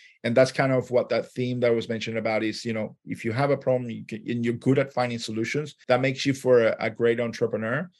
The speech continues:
But launching companies is very easy. It only costs you a couple of hundred dollars to set up a company in Delaware, <laughs> you know, and, and all of a sudden you're a C E O. One of the things that I always say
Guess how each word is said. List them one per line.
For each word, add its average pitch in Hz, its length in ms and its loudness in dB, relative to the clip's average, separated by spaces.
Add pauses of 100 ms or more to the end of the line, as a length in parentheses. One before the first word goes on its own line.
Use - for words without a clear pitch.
(220)
But 131 140 2
launching 180 300 2
companies 131 420 -2
is 95 100 -10
very 107 260 0
easy. - 360 -4
It 107 80 -6
only 131 200 0
costs 131 220 -2
you 139 60 -2
a 127 60 2
couple 123 240 0
of 123 80 2
hundred 123 240 -4
dollars 117 380 2
to 117 100 -2
set 117 180 2
up 117 100 4
a 113 60 0
company 113 300 -2
in 110 100 -6
Delaware, 113 640 2 (180)
<laughs> - 160 -14
you 160 140 10
know, 135 140 6
and, 117 240 0 (340)
and 127 160 2
all 139 220 10
of 147 60 8
a 147 40 6
sudden 151 280 6
you're 143 160 6
a 139 40 4
C 156 300 0
E 170 60 6
O. 113 220 4 (340)
One 147 180 2
of 160 80 4
the 147 60 0
things 143 260 -2
that 117 120 0
I 160 220 4
always 139 300 8
say 107 480 -2